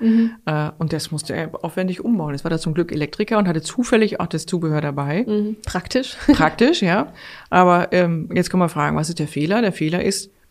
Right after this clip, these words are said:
Speaker 2: entweder von der Konstruktion, dass die das nicht gleich, äh,
Speaker 1: Mhm.
Speaker 2: mit Stecker um, äh, vorsehen. Ob's denn geht, weiß ich gar nicht. Aber ich würde noch einen Schritt weiter gehen und sagen, der Vertrieb hat da nicht aufgepasst oder derjenige, der die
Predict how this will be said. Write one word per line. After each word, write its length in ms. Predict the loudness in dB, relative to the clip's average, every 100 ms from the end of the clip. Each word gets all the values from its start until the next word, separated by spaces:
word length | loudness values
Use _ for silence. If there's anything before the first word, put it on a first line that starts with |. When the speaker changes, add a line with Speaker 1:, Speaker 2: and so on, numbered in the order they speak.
| _
Speaker 2:
entweder 180 | 0 0
von 140 | 0
der 80 | -2
Konstruktion, 580 | 0 -2 -2 0 2 4
dass 140 | 2
die 80 | 0
das 160 | -4 -4
nicht 100 | -6
gleich, 360 | -4 -4 -6 -14
äh, 320 | -14 -10 -4
Speaker 1:
Mhm. 120 | -2
Speaker 2:
mit 100 | -2
Stecker 480 | 2 2 4 2 2
um, 240 | 0 0
äh, 80 | -2
vorsehen. 520 | 2 2 4 4 2
Ob's 180 | -2 -6
denn 140 | -4 0
geht, 200 | 0 0
weiß 180 | -2
ich 120 | -2 -2
gar 180 | 2
nicht. 200 | 2 0 -12 -20 -20 -20 -4
Aber 180 | 2 2
ich 120 | 2
würde 140 | 0
noch 100 | 0
einen 160 | -2 -2
Schritt 180 | -4 -4
weiter 260 | -2 0
gehen 240 | 0 0 0
und 100 | -2
sagen, 200 | -2 -4
der 80 | -6
Vertrieb 440 | -8 -2 -2 -2
hat 120 | -6
da 80 | -6
nicht 200 | -8 -8
aufgepasst 580 | -10 -12 -12 -10 -10 -8
oder 180 | -6 -2
derjenige, 380 | -2 -4 -6
der 120 | -6 -6
die 220 | -6